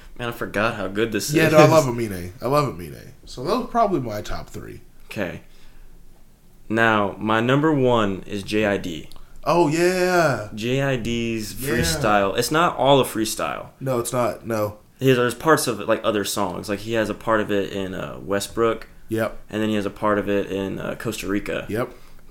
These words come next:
Speaker 1: But all together, the entire way through, I'm just listening to it. I'm over here just in the stank face. I'm like,
Speaker 2: Yeah.
Speaker 1: "Hmm. Ooh."
Speaker 2: Yeah. Okay. Okay.
Speaker 1: J I D is my favorite. He just, he goes crazy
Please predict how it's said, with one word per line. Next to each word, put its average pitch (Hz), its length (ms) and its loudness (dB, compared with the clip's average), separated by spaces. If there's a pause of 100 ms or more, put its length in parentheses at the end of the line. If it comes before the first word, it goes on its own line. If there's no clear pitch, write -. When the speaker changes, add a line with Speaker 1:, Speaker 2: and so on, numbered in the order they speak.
(120)
Speaker 1:
But 110 220 4 (360)
all 139 300 8
together, 131 600 4 (760)
the 117 140 0
entire 120 580 0
way 110 320 2
through, 107 480 -2 (160)
I'm 117 120 0
just 117 180 -2
listening 113 300 -2
to 110 180 0
it. 101 100 -6
I'm 101 220 -4
over 101 180 -4
here 104 140 0
just 101 240 -8
in 101 320 -4
the 101 80 -6
stank 101 340 -6
face. 104 320 -2
I'm 113 140 0
like, 101 140 4
Speaker 2:
Yeah. 127 220 0 (360)
Speaker 1:
"Hmm. 131 480 0 (540)
Ooh." 120 440 4 (120)
Speaker 2:
Yeah. 117 400 0 (300)
Okay. 175 340 2 (120)
Okay. 175 360 -2 (200)
Speaker 1:
J 127 180 6
I 143 120 8
D 127 180 4
is 110 120 0
my 104 140 2
favorite. 87 440 -6
He 120 120 -4
just, 123 280 -4
he 120 120 -6
goes 127 180 6
crazy 98 520 -2